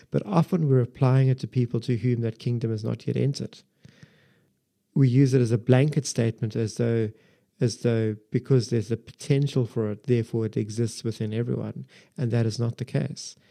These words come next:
And so Jesus' language then is, "We will, we will, there's going to be a process. We're going to come and make our home in you." There's, there's the sense of settling in and settling in over time,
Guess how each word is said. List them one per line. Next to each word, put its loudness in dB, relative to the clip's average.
And -2
so 0
Jesus' -2
language 0
then -2
is, -10
"We -6
will, -6
we -4
will, -6
there's 2
going 0
to -12
be -4
a -2
process. -6
We're 2
going 2
to -6
come -2
and -6
make 0
our 2
home 2
in -4
you." -10
There's, 2
there's -2
the -4
sense 2
of -6
settling -2
in 0
and -8
settling -4
in -4
over -6
time, -6